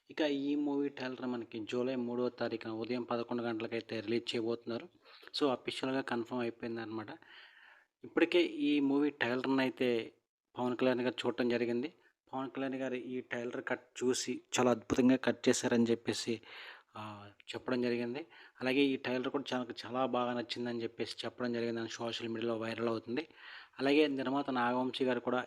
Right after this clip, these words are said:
ఈ ట్రైలర్ని చూసి, అసలు పవన్ కళ్యాణ్ ఫ్యాన్స్కి అయితే మతి పోగొట్టే ట్రైలర్ ఇది. So, అందరూ రెడీగా ఉండండి ట్రైలర్ కోసం. బోర మాస్ లెవెల్‌లో ఉంది ట్రైలర్. ట్రైలర్ చూసి మీకు సినిమాపై భారీ అంచనాలు అయితే ఏర్పడతాయి.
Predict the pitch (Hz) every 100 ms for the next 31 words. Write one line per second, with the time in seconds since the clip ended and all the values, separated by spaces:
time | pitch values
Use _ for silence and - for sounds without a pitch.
0 | - 117 117 120 117 123 120 113 120 113
1 | 120 - - - - - - - 123 123
2 | 120 120 127 123 120 113 120 120 127 -
3 | 123 117 113 117 110 - 120 113 117 117
4 | 113 117 113 113 117 131 - - - -
5 | - 120 117 120 123 123 - _ _ _
6 | _ _ - 120 123 127 123 123 120 123
7 | 175 - - _ - 113 117 117 123 123
8 | 139 127 107 107 120 120 117 120 123 127
9 | 120 120 120 120 117 117 113 110 110 147
10 | - - - - 120 120 131 127 139 127
11 | - 127 113 120 - 127 123 117 117 104
12 | 117 117 117 113 117 117 113 117 113 107
13 | - -